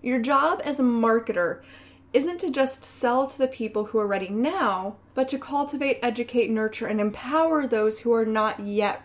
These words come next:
ready. When they are ready, you want them to think of you and your product or services, not those of your competitors. So today I want you to start thinking about your customer journey and how you can cultivate those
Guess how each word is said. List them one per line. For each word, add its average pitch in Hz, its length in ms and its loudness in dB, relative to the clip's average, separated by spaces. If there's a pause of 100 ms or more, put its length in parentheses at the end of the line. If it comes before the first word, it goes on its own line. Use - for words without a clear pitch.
ready. 175 500 -8 (540)
When 254 200 6
they 247 280 4
are 311 300 2
ready, 202 480 0 (160)
you 247 160 2
want 320 180 4
them 381 120 -2
to 311 60 -6
think 254 200 0
of 220 80 -2
you 220 400 2
and 202 180 -2
your 240 160 4
product 233 420 0
or 208 80 -4
services, - 760 -4 (340)
not 240 380 2
those 226 180 8
of 202 80 0
your 190 140 -4
competitors. 180 800 -8 (480)
So 247 220 4
today 269 340 2
I 349 60 -2
want 277 220 0
you 240 80 4
to 233 80 0
start 247 240 0
thinking 247 320 2
about 208 240 2
your 196 80 -6
customer 254 480 0
journey 208 640 -4 (500)
and 247 140 0
how 254 180 0
you 262 160 4
can 240 260 0
cultivate 294 800 -2
those 208 400 2